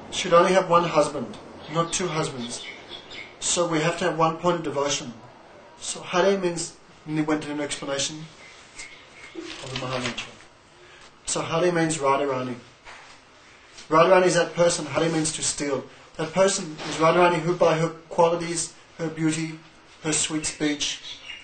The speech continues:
her service mood, she completely captures Krishna's mind and body. And Krishna is Hare Krishna. And Ram is, Ram is that person who is dancing in the hearts of everyone and who gives happiness to all,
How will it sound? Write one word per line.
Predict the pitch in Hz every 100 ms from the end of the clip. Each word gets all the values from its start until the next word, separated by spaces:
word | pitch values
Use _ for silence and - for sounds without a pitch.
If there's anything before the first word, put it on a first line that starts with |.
| -
her |
service | 156 - 156 156 -
mood, | 156 139 135 - - -
she | - 165
completely | 165 156 175 180
captures | 165 170 175 165
Krishna's | - 165 - 151
mind | 139 139 143
and | 143
body. | 131 123 123 110 - - - - _ - - - - - - - - -
And | 156 147
Krishna | - 180 190
is | 175 - - - -
Hare | 127 139
Krishna. | 143 156 151 139 - - - -
And | 143
Ram | 147 156 175 180 -
is, | - -
Ram | 151 170 190 156 - - - - - -
is | 156
that | 180 -
person | 180 160 160
who | 160
is | 135
dancing | 151 151 156 165
in | 143
the | 123
hearts | 139 143 151
of |
everyone | 131 131 135 123 120 139 - - - - - - - - -
and | 147
who | 151
gives | 175 156
happiness | 160 156 160 151 -
to |
all, | 139 139